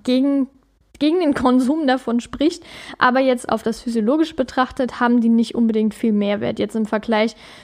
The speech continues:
zu, äh, Linolöl, Hanföl oder so oder Rapsöl und so weiter. Ja, gibt's da keinen besonderen Mehrwert einfach. Und generell ist ja auch das Problem in verarbeiteten Produkten, wie zum Beispiel auch in Kombination dann mit weißem Zucker,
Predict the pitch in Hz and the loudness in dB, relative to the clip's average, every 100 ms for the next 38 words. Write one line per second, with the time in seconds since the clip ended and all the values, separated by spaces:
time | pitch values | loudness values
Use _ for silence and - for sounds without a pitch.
0 | - - 233 208 - - 226 214 214 240 | -16 -4 -2 -2 -4 -8 -2 0 2 4
1 | 254 294 294 - 254 247 240 233 254 247 | 6 6 4 2 2 4 2 2 0 0
2 | 247 233 226 226 220 226 208 190 208 214 | 0 0 0 -2 -2 -2 -2 -2 -2 -4
3 | - 208 214 214 208 202 202 208 208 208 | -4 -4 -2 -2 -4 -2 -2 -2 -2 -4
4 | 214 _ _ _ _ _ - 262 208 - | -4 _ _ _ _ _ -6 -2 -2 0
5 | 262 - - 240 240 233 240 240 214 220 | -2 -2 0 0 0 0 2 0 0 0
6 | 226 214 208 196 202 196 196 214 202 - | 0 0 -2 -2 -2 -4 -8 -8 -8 -10
7 | - _ - - - - - _ 226 240 | -14 _ -20 -20 -20 -20 -20 _ 2 4
8 | 247 247 - - _ _ _ _ _ - | 4 2 -2 -16 _ _ _ _ _ -12
9 | - 269 262 247 240 269 285 - 247 262 | 0 2 4 2 4 4 4 2 -2 0
10 | 254 233 240 220 - 214 226 247 277 277 | 2 0 -2 -6 -6 -8 -4 0 0 -2
11 | - 233 233 226 - - 311 339 339 311 | 0 2 2 0 -6 0 2 2 0 -4
12 | 294 - 294 262 277 - 269 262 269 240 | -2 -2 0 0 -2 -2 0 2 2 0
13 | 233 - 233 226 - 247 220 233 226 247 | -2 0 0 0 0 0 0 0 -2 0
14 | 247 240 226 - 262 277 285 240 240 247 | 2 2 0 -2 0 0 2 2 0 0
15 | 226 220 226 233 285 285 247 - 262 208 | 0 0 0 0 0 -2 -6 -4 -2 0
16 | 208 269 | 0 -2